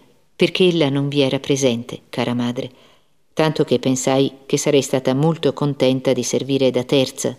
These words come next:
nella piccola incombenza. Intanto madre sottopriora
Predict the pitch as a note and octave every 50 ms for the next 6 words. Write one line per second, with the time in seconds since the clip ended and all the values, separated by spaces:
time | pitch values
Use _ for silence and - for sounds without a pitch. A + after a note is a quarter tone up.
0 | _ - D#3 C#3+ B2 B2 B2 - C3 - - B2+ B2+ B2+ B2+ - B2+ B2 B2 A#2+
1 | B2 A#2 A2+ A#2+ - - - - _ _ _ _ _ _ _ _ _ _ _ _
2 | _ _ _ _ _ _ - A3 G#3+ G3+ F3 D3 C#3+ C#3 - D3 D3+ E3+ F#3 E3+
3 | F3+ D#3+ C3+ A#2+ - - C#3+ - C3+ - - - C#3 C3 B2 A#2+ B2 C#3 C#3+